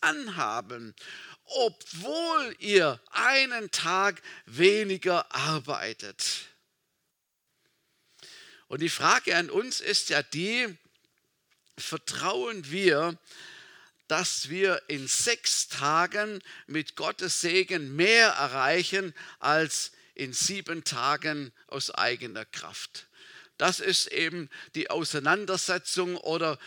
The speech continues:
wo wir manchmal auch hin und her gerissen sind und wo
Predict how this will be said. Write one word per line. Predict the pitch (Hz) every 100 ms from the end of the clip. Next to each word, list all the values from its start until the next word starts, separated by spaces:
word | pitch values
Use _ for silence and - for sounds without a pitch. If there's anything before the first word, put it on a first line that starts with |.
| -
wo | 139 180 156
wir | 175 160
manchmal | 156 165 - 165
auch | 110 139
hin | 139 208
und | 175 147
her | 175 180
gerissen | - 139 185 - 160 151
sind | - 170 170 160
und | - 139 -
wo | 156 156